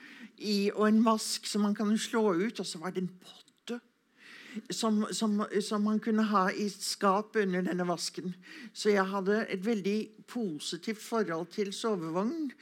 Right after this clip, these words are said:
fra den gangen. Det var storartet. Og, og jeg, jeg har ingenting imot at det ikke er potte nå. <clears throat> Men,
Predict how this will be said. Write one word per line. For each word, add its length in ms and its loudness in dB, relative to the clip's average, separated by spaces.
fra 220 4
den 240 4
gangen. 320 4
Det 120 2
var 140 2
storartet. 960 -4
Og, 240 -6
og 540 -2
jeg, 400 0
jeg 100 -2
har 140 -2
ingenting 360 -2
imot 320 -4
at 100 -6
det 120 -4
ikke 160 -4
er 60 -20
potte 340 -8
nå. 140 -10
<clears throat> 300 2
Men, 260 0